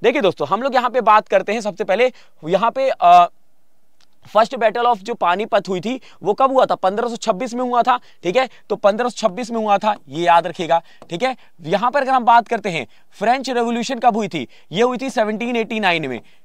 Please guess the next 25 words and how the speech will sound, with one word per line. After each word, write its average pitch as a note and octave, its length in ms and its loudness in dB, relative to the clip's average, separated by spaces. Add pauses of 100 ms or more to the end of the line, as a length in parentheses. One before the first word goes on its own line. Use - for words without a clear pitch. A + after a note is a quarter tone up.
ठीक D#3+ 140 -6
है? C4 140 2
वियतनाम A3+ 560 0
वॉर B3 200 2
कब A#3+ 180 2
हुआ A#3 140 6
था? C#3+ 240 2 (280)
उन्नीस A3 340 -4
सौ B3+ 80 -2
पचपन A#3+ 420 -2
से C4 140 -6
उन्नीस G#3+ 340 -6
सौ A#3+ 60 -4
पचहत्तर A3+ 440 -4
में A#3 80 -4
चला A3 240 2
था, A3+ 180 2
ठीक - 440 -6
है? A#3 100 6
वर्ल्ड G#3 300 4
वॉर B3 220 6
वन A3+ 200 2
कब A#3+ 180 4
हुआ A#3+ 140 8
था? D#3+ 220 2